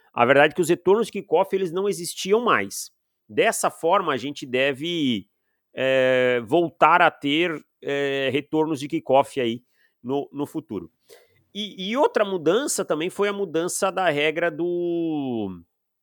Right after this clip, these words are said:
da trade deadline, né? Em vez de ser ao final da semana oito, vai ser na semana nove, né?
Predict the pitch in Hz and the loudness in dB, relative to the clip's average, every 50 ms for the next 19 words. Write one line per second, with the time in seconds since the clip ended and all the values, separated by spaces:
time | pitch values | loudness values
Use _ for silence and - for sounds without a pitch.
0 | _ _ _ _ _ - - - _ _ _ _ _ _ - 143 143 - - 175 | _ _ _ _ _ -20 -20 -20 _ _ _ _ _ _ 2 2 2 2 2 0
1 | 175 165 175 175 160 175 165 151 143 131 120 113 107 113 131 156 165 123 104 135 | 0 2 2 0 0 2 2 4 4 4 2 0 -2 -2 -2 -4 -4 -6 -6 -6
2 | 143 127 - - 156 143 139 131 - - 135 127 131 139 131 143 135 - - 139 | -6 -6 -6 -4 0 0 0 -2 -4 -6 -2 -2 0 0 0 -2 -4 -2 -4 -4
3 | 127 127 139 143 139 131 120 117 117 127 139 135 _ - 196 202 _ _ _ _ | -4 -2 -2 0 0 0 2 2 2 0 0 -2 _ -8 -10 -10 _ _ _ _
4 | _ _ _ _ _ - 190 175 165 - - 160 156 156 151 - 170 156 151 165 | _ _ _ _ _ -2 0 0 0 0 -2 -4 -4 -4 -4 -4 -4 -2 -2 -2
5 | 208 226 202 127 110 92 104 110 139 | -2 0 2 2 2 2 0 -8 -8